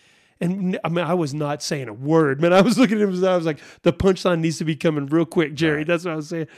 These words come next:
Speaker 1: But he said, he goes, "Look, well, listen, here it, here's the good news.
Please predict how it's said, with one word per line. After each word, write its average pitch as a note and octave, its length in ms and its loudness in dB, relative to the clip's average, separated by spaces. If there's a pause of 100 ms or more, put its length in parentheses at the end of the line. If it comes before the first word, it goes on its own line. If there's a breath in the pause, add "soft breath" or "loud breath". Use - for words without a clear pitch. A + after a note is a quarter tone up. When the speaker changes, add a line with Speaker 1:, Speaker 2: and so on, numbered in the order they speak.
(300 loud breath)
Speaker 1:
But D#3+ 140 2
he F#3 140 -2
said, E3 320 -2 (260 soft breath)
he F#3+ 160 -2
goes, D#3+ 300 0 (160)
"Look, E3 240 -2
well, D3+ 220 -2
listen, D3 420 -6 (180)
here F#3+ 220 -2
it, F3+ 240 -2
here's E3 200 -2
the E3+ 60 -6
good C#3+ 240 -4
news. A2+ 340 -18